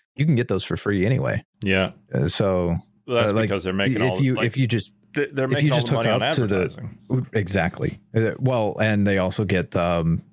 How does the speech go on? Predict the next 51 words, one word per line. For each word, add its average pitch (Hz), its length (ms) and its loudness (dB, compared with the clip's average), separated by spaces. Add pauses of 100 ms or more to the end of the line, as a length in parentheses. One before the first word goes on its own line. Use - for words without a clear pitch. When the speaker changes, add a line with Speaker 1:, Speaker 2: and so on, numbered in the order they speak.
(120)
Speaker 1:
government 95 340 2
funding 87 440 0
and, 80 320 0
and 87 180 0
whatnot 85 300 -2
Speaker 2:
Well, 139 160 2
Speaker 1:
as 92 60 -2
well. 82 340 -2
Speaker 2:
not, 127 160 0
Speaker 1:
So 87 140 -2
Speaker 2:
not 120 120 0
only 104 180 -2
that, 92 220 2
and 110 160 -2
a 110 40 0
lot 123 140 2
of 117 40 -4
those 107 160 0
channels 101 340 0
are 87 60 -4
brought 95 220 2
to 98 60 -2
you 92 40 -2
by 85 140 0
Pfizer. 92 600 -2 (140)
So 95 300 0 (200)
Speaker 1:
Yeah, 107 500 0
yeah, 90 500 0
and 107 480 0 (100)
it, 110 220 -2
just 123 220 0
a 117 40 0
little 113 280 0
bit 98 160 0
of 92 120 -2
enhancements 95 640 0
from 90 300 -2
the, 87 240 2
uh, 87 180 2
C 98 180 -4
C - 160 -2
P. 85 280 0
So, 87 360 -2 (220)
uh, 165 100 2 (300)
keep 240 180 0
in 208 80 0
mind 151 280 0
when 107 140 0
I 151 100 2
say, 160 300 0
when, 123 240 0